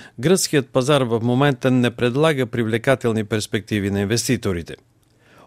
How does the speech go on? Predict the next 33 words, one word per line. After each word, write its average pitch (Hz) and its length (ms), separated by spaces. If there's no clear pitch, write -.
Освен 151 360
това, 165 200
било 139 340
напълно 143 520
нереалистично 117 1040
да 202 80
се 180 100
очаква 156 420
приход 143 500
от 131 160
петдесет - 500
милиарда 120 460
евро 127 280
по 123 200
линия 127 360
на 110 200
държавната 113 760
приватизационна 104 960
вълна. 113 360
Гианисис 165 680
предупреждава 147 800
да 151 100
не 147 120
се - 120
очакват 147 500
чудеса 139 520
и 139 100
от 131 180
провъзгласения 131 840
вече 123 280
за 117 160
спасител 113 640
в 127 220